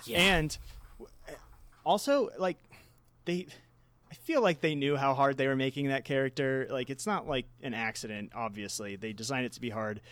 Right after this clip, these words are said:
Speaker 2: but I feel like it's unfairly hard in some ways. And they've locked the best, like, some of the best, uh, armor skills on Shara Isvalda. And then
Speaker 1: Yep.
Speaker 2: I'm not gonna, I'm not gonna farm that. I farmed Saf-, or I f-,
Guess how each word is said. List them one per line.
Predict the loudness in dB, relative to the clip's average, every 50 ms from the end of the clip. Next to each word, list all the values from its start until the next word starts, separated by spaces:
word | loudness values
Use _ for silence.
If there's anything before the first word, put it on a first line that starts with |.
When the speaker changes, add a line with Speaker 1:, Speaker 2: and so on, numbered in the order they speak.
| -20 -20 -16 -10
Speaker 2:
but | -6 -6
I | -4
feel | -2 2 2 2
like | 2 2 -2
it's | -4 -10 -8 -4
unfairly | -2 -2 -2 -2 -2 -2 -2 -2 -2 -2
hard | -2 -2 -2 -2
in | -2 -4
some | -4 -2 -2 -2
ways. | 0 0 -2 -2 -4 -6 -12 -20 -20 _ -20 _ -8
And | -6 -6 -4 -4
they've | -4 -6 -6
locked | -4 -2 0 0 0 0 -4 -8 -16 -12 -6
the | -6 -6
best, | -6 -6 -4 -4 -2 -2 -2 -6 -8 -10 -20 -20 -12 -10
like, | -10 -8 -4
some | -2 0 0
of | 0 0
the | -2 -6 -14 -12 -6
best, | -4 -2 -2 -2 -4 -4 -6 -6 -8 -12 _ _ _ _ -16 -8 -6
uh, |
armor | -4 -2 -2 -2 -2 -2 -4 -4
skills | -6 -6 -6 -6 -6 -6 -8 -8 -10 -10 -10
on | -8 -8 -6 -6 -8 -8 -8
Shara | -6 -6 -4 -4 -4 -4 -6
Isvalda. | -6 -8 -8 -6 -6 -6 -4 -4 -4 -6 -6 -8 -12 -18 -16 -8 -6
And | -4 -2
then | 0 0 -2 -2
Speaker 1:
Yep. | -2 0 2 4 4 4 4 2 0 -4 -18 -10 -4
Speaker 2:
I'm | -2 0 2
not | 4 2 2 2 0
gonna, | -2 -4 -4 -6 -10 -12 -4 0
I'm | 2 4
not | 4 2 2
gonna | 0 -6 -10 -10
farm | -12 -8 -6 -6 -4 -6 -6
that. | -6 -4 -2 -2 -2 -4 -6 -8 0 2
I | 2 4
farmed | 4 2 2 2 4 2 2
Saf-, | 0 -2 -2 0 2 2 2 2 2 2
or | 2 2 4
I | 4 2
f-, | 0 -2